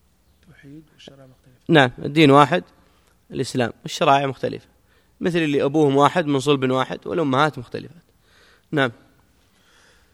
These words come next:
Speaker 1: حدثنا علي بن حفص أخبرنا ورقاء عن أبي الزناد عن الأعرج عن أبي هريرة قال: "قال رسول الله صلى الله عليه وسلم: 'حفت النار بالشهوات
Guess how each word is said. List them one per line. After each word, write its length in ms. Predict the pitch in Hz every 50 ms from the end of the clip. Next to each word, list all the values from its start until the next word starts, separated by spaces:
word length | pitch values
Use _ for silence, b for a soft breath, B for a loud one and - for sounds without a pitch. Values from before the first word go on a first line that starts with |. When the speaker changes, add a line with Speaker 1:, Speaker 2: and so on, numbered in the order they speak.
| b b b
Speaker 1:
حدثنا 380 | _ - 170 202 202 202 196 190
علي 260 | 175 180 196 196 185
بن 140 | 170 170 165
حفص 280 | 160 196 190 180 170 175
أخبرنا 380 | 147 156 180 202 196 190 180
ورقاء 420 | 170 170 165 - - 185 180 180 156
عن 140 | 160 160
أبي 120 | 156 160 160
الزناد 340 | 156 147 160 170 185 175 165
عن 80 | 160
الأعرج 360 | 160 160 175 175 175 160 147
عن 120 | 160 156 151
أبي 180 | 151 156 156
هريرة 260 | 156 156 170 175 165 156
قال: 300 | - - 165 170 165 160
"قال 200 | - - 170 170 165 156
رسول 220 | 151 151 156 156
الله 220 | 156 156 165 160
صلى 240 | 156 - 165 156 151
الله 140 | 151 147 156
عليه 200 | 156 156 151 151
وسلم: 460 | 147 143 135 170 175 170 165 165 160
'حفت 360 | - - 175 143 151 151 -
النار 280 | 151 147 160 165 165 151
بالشهوات 640 | 147 143 - - - 143 143 147 156 160 160 147